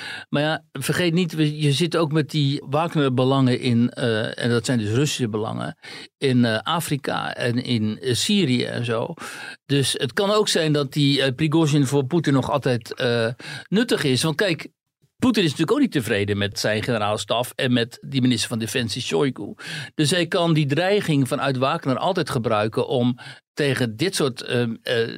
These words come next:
corrupte types om hem heen te zeggen: van, "Kijk eens, als jullie,"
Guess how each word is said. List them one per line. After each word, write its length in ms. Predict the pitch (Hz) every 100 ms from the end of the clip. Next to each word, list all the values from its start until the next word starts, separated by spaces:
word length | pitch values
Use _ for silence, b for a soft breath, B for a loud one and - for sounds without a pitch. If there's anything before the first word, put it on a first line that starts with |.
| 117 131
corrupte 500 | 160 170 - 139 120
types 300 | 196 151 135
om 120 | 127
hem 100 | 123
heen 160 | 117 123
te 100 | 120
zeggen: 340 | 139 123 127
van, 140 | 127
"Kijk 280 | - 160 139
eens, 200 | 143 - B B B -
als 240 | 151 143 160
jullie," 460 | 160 147 139 -